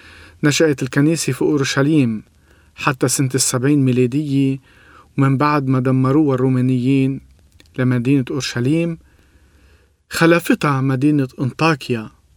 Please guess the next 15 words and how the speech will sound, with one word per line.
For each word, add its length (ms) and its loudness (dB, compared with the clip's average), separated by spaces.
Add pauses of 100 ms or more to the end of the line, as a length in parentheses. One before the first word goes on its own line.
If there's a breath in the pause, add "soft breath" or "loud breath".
(440)
وكان 320 0
هناك 680 0 (480 soft breath)
أسس 460 -2
مار 160 0
بطرس 640 -4 (280)
كرسيه 440 0
الأول 640 -2 (460 soft breath)
اللي 440 2
دعي 680 0
لأول 420 -2
مرة 360 -2
فيه 280 -4
التلاميذ 760 0 (800 soft breath)
كمسيحيين 1500 -4
باسم 540 -4